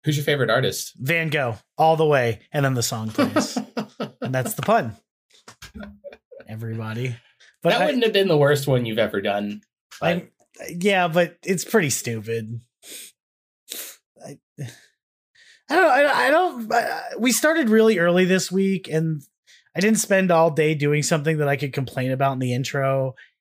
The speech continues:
Speaker 2: And so I feel like this is gonna be kind of a short episode and kind of a low energy episode,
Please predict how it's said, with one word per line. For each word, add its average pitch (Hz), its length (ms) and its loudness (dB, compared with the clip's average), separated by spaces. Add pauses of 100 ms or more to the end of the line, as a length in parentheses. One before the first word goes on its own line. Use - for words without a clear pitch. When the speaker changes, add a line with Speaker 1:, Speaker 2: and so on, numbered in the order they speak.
Speaker 2:
And 143 140 -4
so 175 140 4
I 170 80 4
feel 240 220 2
like 240 160 4
this 190 100 2
is 175 80 -4
gonna 180 160 2
be 185 80 2
kind 180 180 -2
of 165 80 0
a 151 40 2
short 151 300 2
episode 156 580 0
and 139 100 -4
kind 143 180 -2
of 147 60 -2
a 143 40 -4
low 127 220 0
energy 135 400 -4
episode, 165 680 -4